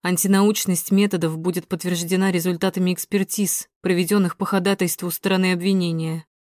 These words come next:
Продолжая реализацию своего преступного умысла, подсудимый оставил потерпевшую в опасности, отказавшись от своевременного вызова скорой помощи.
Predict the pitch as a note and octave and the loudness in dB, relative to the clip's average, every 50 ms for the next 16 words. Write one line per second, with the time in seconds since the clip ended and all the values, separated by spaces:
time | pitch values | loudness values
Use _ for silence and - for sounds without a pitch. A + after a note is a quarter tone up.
0 | _ _ _ _ _ _ _ _ _ _ - G3 G3+ G#3 A3 A3 G3+ A3 A#3 A3+ | _ _ _ _ _ _ _ _ _ _ 0 2 4 4 4 4 4 4 4 4
1 | G#3+ F#3+ F#3+ F#3 F#3 F#3+ F3+ F#3 G3+ G3+ - - G3 F#3+ F3+ - - G3+ G3 F#3+ | 4 4 4 4 4 2 2 2 2 0 0 0 0 0 0 2 2 2 4 4
2 | G#3 F#3+ - G3 - - - G3+ - F#3+ F#3+ F#3 F#3 G#3 A#3+ A#3 A3 G3+ - - | 2 2 2 0 0 0 -2 -2 0 0 2 4 4 4 4 4 4 4 2 0
3 | - E3+ E3 E3 _ _ _ _ _ - F3+ - - G#3 F#3+ F#3 A3+ G#3+ G#3 F#3+ | -2 -2 -4 -4 _ _ _ _ _ -6 -4 -2 0 0 2 2 4 4 4 4
4 | F#3 F3+ - - G3+ F#3+ G3 G3 F#3+ G3 E3+ - G3 F#3 - - G#3+ G3 - - | 2 2 0 2 2 4 2 2 2 0 -2 -2 -2 -2 0 0 0 0 0 0
5 | - F#3+ F#3 F3+ F#3+ F#3 - A3+ A3+ - - F#3 E3+ - - - E3+ - _ _ | 0 0 0 0 0 -2 0 -2 -2 0 0 -2 -2 -2 -4 -6 -8 -8 _ _
6 | _ _ _ _ _ _ - - - - B3 A#3+ A3+ A#3+ A3+ G3+ - - F#3 - | _ _ _ _ _ _ -10 -6 -2 0 0 2 2 2 2 2 2 0 0 -2
7 | F#3+ F3+ - - G3+ G3 F#3 G3+ A3 A3 A3 A3 A3+ G#3+ A3 A3 G3+ F#3+ G3+ G#3 | -2 -2 -2 0 2 2 4 4 4 4 4 4 4 4 2 2 2 2 2 2
8 | G3+ A3 G#3+ A3+ - - - G3 F#3+ G3+ G3+ - B3+ A#3 G3+ F3+ E3+ - - - | 2 0 0 0 0 0 0 2 2 2 2 2 2 2 2 2 0 -2 -2 -4
9 | E3+ D#3+ | -6 -6